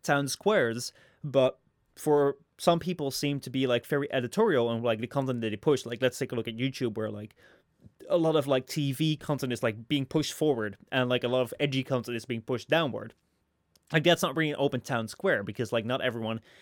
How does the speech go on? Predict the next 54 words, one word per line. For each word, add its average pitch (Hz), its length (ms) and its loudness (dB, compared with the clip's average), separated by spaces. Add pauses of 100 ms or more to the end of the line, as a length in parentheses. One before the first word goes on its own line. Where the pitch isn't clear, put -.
(140)
has 127 120 -2
the 123 80 -6
same 131 240 0
opportunity 131 480 0
to - 160 -12
rise 127 380 2 (340)
to, 127 100 -4
like, 123 300 0 (400)
rise 135 260 4
to 139 60 -6
the 135 100 0
trending 135 320 -2
page 120 220 0
or 123 80 -2
rise 123 220 2
to - 80 -4
the - 80 -12
front 170 220 0
page 120 240 -2
or 120 40 -6
get 117 140 -6
the 120 60 -8
same 123 180 -2
amount 113 220 -2
of 98 60 -8
support 131 480 2
as 120 280 2
other 151 160 2
content. 104 360 -6
Not 139 140 0
because 139 240 -2
of, 123 80 -4
like, 120 140 2
how 127 140 0
well 117 160 0
it - 40 -6
performs, 180 380 -2
but 127 140 -4
just - 180 -6
because 117 400 -4 (520)
the 143 60 -2
content 135 380 -2
isn't 139 220 -2
preferred 135 340 0
by 113 60 -2
the 117 80 -2
platform. - 440 -4 (320)
Now, 123 80 4
that 196 240 4
is, 143 140 2
like, 123 160 2
an 117 120 -8
editorial 139 500 2
thing. - 280 -16